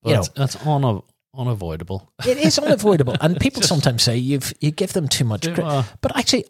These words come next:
Speaker 1: I don't believe we give them any credit.
Speaker 2: Not at all.
Speaker 1: I, I don't believe their numbers are increasing. I don't believe their tournament format's working. I don't believe
Speaker 2: No,
Speaker 1: anything Greg
Speaker 2: no,
Speaker 1: Norman
Speaker 2: no.
Speaker 1: says. And I think from our point of view, watching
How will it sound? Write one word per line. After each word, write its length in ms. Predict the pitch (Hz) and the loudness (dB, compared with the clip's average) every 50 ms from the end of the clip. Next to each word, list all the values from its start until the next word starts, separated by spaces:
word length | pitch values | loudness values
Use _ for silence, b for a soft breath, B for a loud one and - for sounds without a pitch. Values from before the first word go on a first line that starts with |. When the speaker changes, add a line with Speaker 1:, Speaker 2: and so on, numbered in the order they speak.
| _ _ _ | _ _ _
Speaker 1:
I 100 | - - | -4 0
don't 180 | - 247 - 185 | 0 0 2 2
believe 240 | 180 175 156 135 131 | 4 4 4 4 4
we 100 | 131 120 | 2 2
give 160 | - 117 107 | 2 0 -2
them 120 | 123 110 101 | -2 -2 -2
any 180 | 120 170 226 | -2 -2 -2
credit. 440 | - - - 240 - 135 - - - B B B | -4 -4 -4 -4 -4 -4 -6 -8 -12 B B B
Speaker 2:
Not 220 | 147 165 185 - | -6 -6 -4 -4
at 140 | 117 - - | -6 -10 -10
all. 240 | - - - - _ _ | -12 -10 -12 -16 _ _
Speaker 1:
I, 140 | - 190 180 170 - | -2 -2 -2 -2 0
I 60 | - 156 | 0 0
don't 360 | 147 - 180 208 214 220 _ | 2 4 2 2 2 0 _
believe 360 | - 180 160 139 135 131 123 | 2 4 4 6 6 4 4
their 120 | 110 107 104 | 2 0 2
numbers 340 | 107 107 107 110 104 98 - | 2 2 2 2 0 0 -2
are 60 | 90 92 | -2 -4
increasing. 380 | 92 - - 117 120 - 131 | -6 -2 0 0 2 2 0
I 80 | 120 123 | 0 0
don't 240 | - - 170 190 - | 2 0 0 2 2
believe 220 | 151 127 117 110 | 2 2 2 2
their 100 | 101 95 | 2 0
tournament 380 | 90 - - 101 101 101 98 92 | 0 2 2 2 2 2 0 -2
format's 480 | - - 113 101 104 107 90 - - - | -2 0 0 0 0 0 -2 -4 -6 -4
working. 320 | 123 131 - - 156 147 | -2 -2 0 -2 -2 -2
I 80 | 104 107 | -2 -4
don't 280 | - - 165 185 180 - | 2 2 2 2 4 2
believe 240 | 147 131 113 107 92 | 2 4 4 4 2
Speaker 2:
No, 60 | - | 2
Speaker 1:
anything 340 | 113 143 180 - 135 127 117 | 2 2 2 2 2 -2 0
Greg 220 | 98 98 87 87 90 | 0 0 0 0 0
Speaker 2:
no, 80 | 98 | 0
Speaker 1:
Norman 240 | 95 87 90 95 95 | 0 0 0 0 2
Speaker 2:
no. 40 | 95 - - 110 | 2 2 2 2
Speaker 1:
says. 300 | 104 120 139 147 - B B B B B B B B B B _ - | 2 2 2 2 0 B B B B B B B B B B _ 0
And 320 | 139 160 170 175 175 - - _ _ _ _ | 2 2 4 2 2 -2 -4 _ _ _ _
I 80 | - 196 | -4 -2
think 260 | 202 - 226 233 - - | 0 0 -2 -2 -2 -2
from 180 | - 175 147 - - | 0 0 0 0 0
our 220 | - 107 135 175 190 | 2 4 4 4 2
point 340 | - - 135 113 98 85 90 | 2 0 0 0 -2 -2 -4
of 100 | 95 - | -4 -2
view, 280 | 95 98 104 110 127 - b b b b b b _ _ _ | 0 2 4 2 2 0 b b b b b b _ _ _
watching 760 | - 120 120 123 165 190 - - - - 233 185 127 104 101 | -20 -16 -2 2 2 2 2 2 2 2 4 2 2 -2 -4